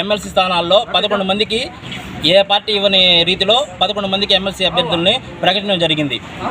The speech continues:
గత స్వాతంత్రం ఒప్ప-, స్వాతంత్రం వచ్చినప్పటి నుంచి ఇప్పటి దాకా కూడా ఏ ప్రభుత్వం కానీ, ఆనాటి వైఎస్ఆర్ కాంగ్రె-, ఆనాటి కాంగ్రెస్ పార్టీ నుంచి ఈనాటి వైఎస్ఆర్ కాంగ్రెస్ పార్టీ దాకా కూడా ఏ ముఖ్యమంత్రి వర్యులు వడ్డీలు పట్టించుకున్న దాఖలాలు లేవు.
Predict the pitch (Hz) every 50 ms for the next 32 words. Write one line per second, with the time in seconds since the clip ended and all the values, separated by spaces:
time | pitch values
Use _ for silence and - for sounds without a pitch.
0 | - - - - 156 170 180 - - 165 170 190 208 214 208 214 202 185 185 -
1 | 214 185 170 170 160 - - - - - - - - 165 170 196 196 214 208 214
2 | 202 185 175 - 208 202 180 190 175 185 175 156 180 202 254 254 - - - -
3 | - 156 151 196 214 185 202 202 196 185 190 180 190 208 247 254 196 - 139 -
4 | 151 175 202 220 214 - 185 202 202 220 214 220 214 202 190 185 175 180 196 233
5 | 262 285 - - - - 143 160 175 190 190 202 190 208 190 196 208 214 220 196
6 | 196 196 208 196 160 160 160 165 165 175 180 190 196 - 202 190 208 220 214 -
7 | - 208 202 190 196 202 202 208 208 202 196 196 202 196 196 196 185 190 190 -
8 | 202 190 185 180 190 196 190 - - 185 175 175 170 170 165 160 165 160 156 151
9 | 185 240 277 - - - - - 147 180 202 220 220 214 - 247 233 226 226 202
10 | 220 208 190 185 185 180 202 240 254 196 180 180 185 220 220 - 208 196 - -
11 | - 190 165 175 185 175 185 185 175 170 156 139 120